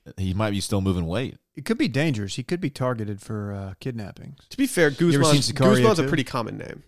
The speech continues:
Speaker 3: No, we've never seen Sicario. You're the only person that's seen Sicario two in this room.
Speaker 2: Well, you should probably see it.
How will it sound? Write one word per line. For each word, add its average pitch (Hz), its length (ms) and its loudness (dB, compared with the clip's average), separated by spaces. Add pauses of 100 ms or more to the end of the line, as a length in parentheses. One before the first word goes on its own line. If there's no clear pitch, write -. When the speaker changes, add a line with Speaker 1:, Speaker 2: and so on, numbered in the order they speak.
(320)
Speaker 3:
No, 147 120 -2
we've 131 180 -2
never 147 160 0
seen 156 180 -6
Sicario. 139 500 -4
You're 143 180 -4
the - 100 -8
only 165 180 -4
person 165 280 -10
that's - 120 -12
seen 123 100 -6
Sicario 127 380 -8
two 143 180 -8
in 113 60 -6
this 113 160 -10
room. 131 280 -10
Speaker 2:
Well, 101 140 -12
you 120 60 -12
should - 140 -20
probably - 180 -10
see - 160 -8
it. 82 180 -14